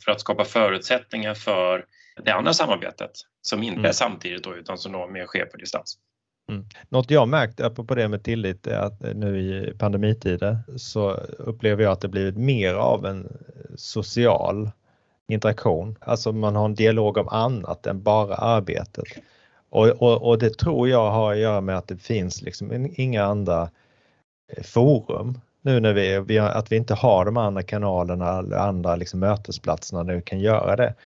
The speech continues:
Speaker 1: Ja, jag tänker på en, en kurs som jag själv går nu i ledarskap. Det är intressant att vara deltagare i en kurs och inte hålla, eh, en gång. Men, för man pratar ju lite om att det är svårare att,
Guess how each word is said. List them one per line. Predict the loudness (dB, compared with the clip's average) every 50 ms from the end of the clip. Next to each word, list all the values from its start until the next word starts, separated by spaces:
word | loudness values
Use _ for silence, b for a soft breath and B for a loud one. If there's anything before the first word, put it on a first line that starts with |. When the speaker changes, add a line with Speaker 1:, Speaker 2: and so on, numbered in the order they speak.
| _ _ _ _ _
Speaker 1:
Ja, | 0 0 2 2
jag | 2 2 2 0 0
tänker | -2 -4 -4 -4 -4
på | -2 -2
en, | 0 0 0 -2 -2 -4
en | -6 -6 -8 -6
kurs | -4 -4 -4 -4
som | -4 -4
jag | -6 -2
själv | -2 -2 -2 0
går | -2 -2 -4 -2
nu | -2 -2 -2 -2 -2
i | -2 -2 -4 -4 -4
ledarskap. | -4 -4 -2 -2 -4 -4 0 0 0 0 0 -2
Det | -6 -6
är | -6 -6 -8 -8 -8 -6 -6
intressant | -6 -4 -2 -2 0 0 0 0
att | 0
vara | 0 0
deltagare | 2 0 0 0 0 0 0 0 0 0 0 0
i | -2 -2 -2
en | -2 -2 -4 -4 -6 -8 -12
kurs | _ -10 -10 -6 -6
och | -8
inte | -4 -4 -4
hålla, | -2 -2 0 2 2 2 0 -2 b b b b b _ -4
eh, | -4 -4 -4 -4 -8 -2 0 0
en | 0 0
gång. | 0 -2 -2 0 2
Men, | 2 2 0 -2 _ _ _ _ _ _ _ 2
för | 4
man | 4 4 4
pratar | 4 2 2 2 0 0 0 0
ju | 2
lite | 2 0 -2 0 -2 -2
om | 0 0
att | 0 -2 -2 -4
det | -6
är | -4 -4
svårare | -6 -8 -8 -4 -2 -2 0 0 0 0 0 0 0 0 -2
att, | -2